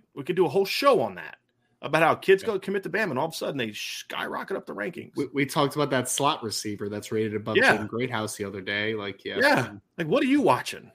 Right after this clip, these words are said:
Speaker 1: Oh, he's committed to Bama. Oh, I get it. Makes total sense.
Speaker 2: Jaden
Speaker 1: So
Speaker 2: Greathouse is one of the most productive wide receivers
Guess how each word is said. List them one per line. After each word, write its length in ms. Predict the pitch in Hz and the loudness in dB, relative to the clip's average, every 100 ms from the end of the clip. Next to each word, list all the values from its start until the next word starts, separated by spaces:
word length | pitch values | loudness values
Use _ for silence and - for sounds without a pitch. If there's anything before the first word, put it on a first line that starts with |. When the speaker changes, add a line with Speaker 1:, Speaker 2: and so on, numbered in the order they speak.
| _ _ _ - | _ _ _ 2
Speaker 1:
Oh, 180 | 196 | 4
he's 100 | 151 | 6
committed 300 | 156 170 160 | 4 2 0
to 60 | 123 | 0
Bama. 320 | 123 135 - - | 0 0 -2 -6
Oh, 120 | 123 | -4
I 100 | 131 | -2
get 160 | 107 101 | -4 -10
it. 140 | - | -8
Makes 200 | 120 - | -10 -8
total 240 | - 123 98 | -4 -4 -6
sense. 440 | - 85 - - _ _ | -10 -12 -14 -18 _ _
Speaker 2:
Jaden 260 | 135 135 131 | 4 4 2
Speaker 1:
So 60 | |
Speaker 2:
Greathouse 460 | 131 139 131 131 131 | 4 6 6 2 0
is 120 | 127 | -2
one 140 | 127 131 | 0 0
of 60 | |
the 80 | 123 | 0
most 160 | 123 - | 0 -2
productive 640 | 120 107 135 127 127 127 | -10 -4 -2 -2 0 -2
wide 120 | 120 | 0
receivers 500 | 117 113 - 117 110 | 0 -2 -2 -2 -4